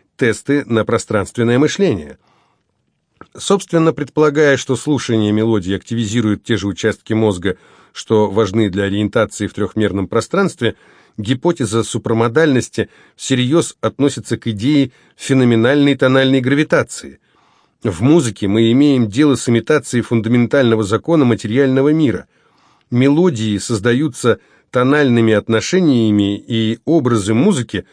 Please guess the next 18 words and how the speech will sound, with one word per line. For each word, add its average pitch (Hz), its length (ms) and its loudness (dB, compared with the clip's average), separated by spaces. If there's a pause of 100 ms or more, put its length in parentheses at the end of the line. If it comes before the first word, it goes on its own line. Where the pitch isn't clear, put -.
(260)
сплавляются 123 920 2
в - 100 -20
целое 123 480 2
силовым 117 580 0
полем 135 460 0
тонального 127 520 2
притяжения. 135 680 -4 (680)
Звуковое 117 580 2
подражание 110 640 0
земной 110 360 0
гравитации 104 640 -2
создаёт 110 560 -2
абстрактное 110 760 -4
пространство 113 720 -4
для 101 180 -4
мира 104 380 0
музыкальных 98 640 -4
образов. 90 440 -6